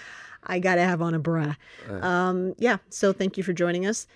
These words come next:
Speaker 1: And if you have something you want us to watch, or if you're like, "Hey,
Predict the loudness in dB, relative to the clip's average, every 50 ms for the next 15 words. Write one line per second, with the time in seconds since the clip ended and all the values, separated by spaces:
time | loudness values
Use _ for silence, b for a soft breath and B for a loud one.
0 | b b b -6 -2 0 0 0 0 0 -2 -2 -2 0 0 0 0 0 -2 -2
1 | -2 -4 -6 -4 -4 -2 0 2 0 0 0 -4 -10 -4 -2 0 0 0 -2 -2
2 | -2 -2 0 0 -2 0 2 4 4 4 2